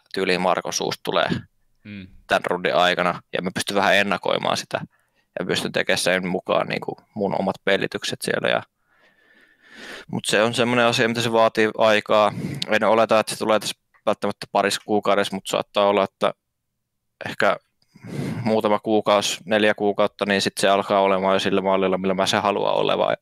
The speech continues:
Speaker 1: Ja sitten se on enää siinä, sen jälkeen niinku sit kiinni, että pääsee kehittämään sitä vielä paremmaksi. Että ois, ois se paras laitapelaaja vaikka juna-, junan tota,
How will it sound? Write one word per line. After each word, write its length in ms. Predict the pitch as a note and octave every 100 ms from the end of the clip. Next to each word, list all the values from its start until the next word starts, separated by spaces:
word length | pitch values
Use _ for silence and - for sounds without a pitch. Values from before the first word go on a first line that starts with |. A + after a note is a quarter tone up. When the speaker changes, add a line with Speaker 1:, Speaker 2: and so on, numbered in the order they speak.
| -
Speaker 1:
Ja 60 | -
sitten 280 | - - -
se 120 | F#2
on 140 | F#2+
enää 240 | G2 G2 G2+
siinä, 240 | G2 - -
sen 140 | - F#2+
jälkeen 420 | G2 G2 F#2+ -
niinku 180 | - -
sit 180 | - - -
kiinni, 300 | F3+ F3 F3
että 260 | - - - _ _ _ _ _ _ _ _ - - - - - _ - - -
pääsee 300 | F#2 F#2 F2+
kehittämään 360 | F#2 F#2 F2+
sitä 180 | E2+ F#2+
vielä 180 | F#2+ F2+
paremmaksi. 580 | - E2+ E2+ - - - _
Että 140 | - D#2
ois, 180 | F2+ - - - - -
ois 220 | A2+ G#2+
se 80 | G2+
paras 340 | - F#2+ F2+ - - - - - -
laitapelaaja 640 | E2+ E2 - D#2+ E2 E2
vaikka 340 | E2 G2 - - - _ _ _ _ F2
juna-, 380 | E2+ F2+ - -
junan 300 | A2 G2 F#2+
tota, 320 | F#2+ - E2+